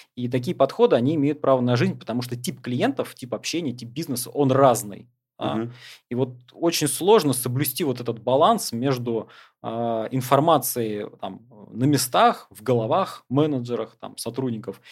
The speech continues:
Speaker 1: и теми отчетами, теми представлениями, которые, а, мы видим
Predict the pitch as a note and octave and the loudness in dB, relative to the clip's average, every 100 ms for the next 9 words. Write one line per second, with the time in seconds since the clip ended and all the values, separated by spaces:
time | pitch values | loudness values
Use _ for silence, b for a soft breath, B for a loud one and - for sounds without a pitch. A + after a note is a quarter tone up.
0 | B - D3+ E3+ B2+ - - D#3 D#3 B2 | B -12 -2 2 2 0 -8 -2 2 2
1 | A#2+ - A3 C3+ A2+ B2 C3 A2 - - | 0 0 2 2 -2 -2 -4 -4 -10 -10
2 | - A#2 E3+ G3+ C3+ A2 A2 G#2+ - D3 | -6 -2 0 0 -2 -4 -6 -8 -2 0
3 | C3+ A2 B B B _ - A1+ A1+ A1+ | 0 -2 B B B _ -14 -8 -8 -8
4 | A#1 A2 D3 C3 C3 C3 | -8 -4 -2 -2 -2 -2